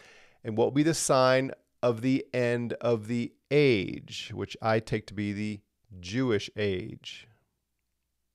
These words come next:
And he begins talking about all these things, but in verse fourteen he says, The gospel of the kingdom shall be preached in the whole world as a testimony to all the nations, and then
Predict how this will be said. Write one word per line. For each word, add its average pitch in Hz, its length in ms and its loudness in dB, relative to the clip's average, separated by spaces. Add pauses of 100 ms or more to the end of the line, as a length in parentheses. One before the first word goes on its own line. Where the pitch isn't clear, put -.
(1160)
And 98 220 -6
he 107 60 -2
begins 113 340 0
talking 127 240 6
about 123 280 8
all 123 160 6
these 120 220 0
things, 139 460 2
but 123 240 2
in 117 80 -4
verse 123 220 2
fourteen 180 640 0
he 117 120 2
says, 98 560 0 (580)
The 113 100 -2
gospel 143 800 10
of 135 300 8
the 131 140 6
kingdom 131 680 4
shall 131 340 8
be 127 140 2
preached 135 520 0
in 139 220 0
the 131 200 10
whole 143 300 6
world 120 540 4 (420)
as 120 180 2
a 117 60 4
testimony 123 800 2
to 120 280 -2
all 123 320 10
the 135 120 2
nations, 117 520 0 (120)
and 120 360 -2
then 160 500 2